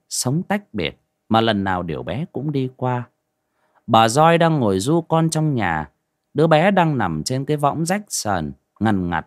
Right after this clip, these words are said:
khóc gắt ngủ. Bà hát lên bài hát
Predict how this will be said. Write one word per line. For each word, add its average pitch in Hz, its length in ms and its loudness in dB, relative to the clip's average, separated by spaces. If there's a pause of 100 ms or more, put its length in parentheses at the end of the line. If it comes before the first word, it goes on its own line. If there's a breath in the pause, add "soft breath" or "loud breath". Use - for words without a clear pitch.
khóc 202 260 -4
gắt 214 260 -8
ngủ. 82 300 -6 (960)
Bà 117 180 6
hát 139 360 -2
lên 160 240 0
bài 92 180 0
hát 196 320 -4